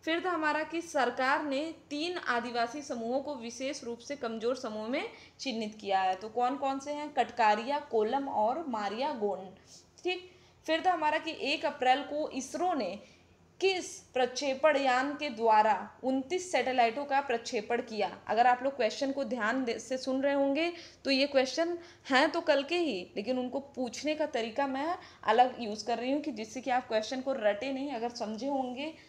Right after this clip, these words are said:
तो आपको आंसर याद होंगे। तो हमारा सही आंसर क्या होगा? पीएसएलवी सी सिक्सटी फ़ाइव, फ़ोर्टी फ़ाइव, पीएसएलवी सी फ़ोर्टी फ़ाइव प्रक्षेपण यान से उनतीस सैटेलाइटों का प्रक्षेपण किया गया। नेक्स्ट था हमारा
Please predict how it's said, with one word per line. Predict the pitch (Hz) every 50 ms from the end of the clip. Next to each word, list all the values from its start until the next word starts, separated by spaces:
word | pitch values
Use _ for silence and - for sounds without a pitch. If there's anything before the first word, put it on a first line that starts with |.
| _ _ -
तो | 220
आपको | 214 214 220 240
आंसर | 233 214 208 226 226 277 277
याद | 269 233 185 240 214 202
होंगे। | 190 185 185 180 185 190 196 - - _ - - _ _ _
तो | 233
हमारा | 240 233 233 226 254
सही | 269 - 262 262 269
आंसर | 262 262 269 - 285 277
क्या | 285 294 277
होगा? | 285 285 294 302 320 349 359 - - - - - _ _ _
पीएसएलवी | - 302 302 320 339 330 - - 254 294 285 - - - 220 220 226 226 220 262 320 370 453 466 - - - - _ _
सी | - - - 311 311 339
सिक्सटी | 370 359 - 220 - - - 254 262
फ़ाइव, | 254 - 208 180 160 175 180 202 - - - - 208 214 -
फ़ोर्टी | 254 233 226 - 269
फ़ाइव, | - - 202 180 180 180 - - - _ _
पीएसएलवी | 226 233 240 247 247 - - - - 202 208 208 208 262 311 370 440 - - - - _
सी | - - - 294 320 359 523 - - - - - _
फ़ोर्टी | - 226 220 220 262
फ़ाइव | - - 233 214 214 226 220 - - - - - - _
प्रक्षेपण | 240 214 214 - 220 214 220 220
यान | 220 214 214 240 269 269
से | - 269 247
उनतीस | 247 - - 226 240 247 247 247 320 330 -
सैटेलाइटों | - 226 208 214 208 208 202 202 202 214
का | 220 220 240
प्रक्षेपण | 254 - 220 208 - - 202 196 - 254 302 381 440 - - - - _ _ -
किया | - 220 202 185
गया। | 190 190 190 185 185 190 208 - - - - - - - - _ _ 233
नेक्स्ट | 269 302 - - -
था | 370
हमारा | 359 349 330 320 302 294 294 311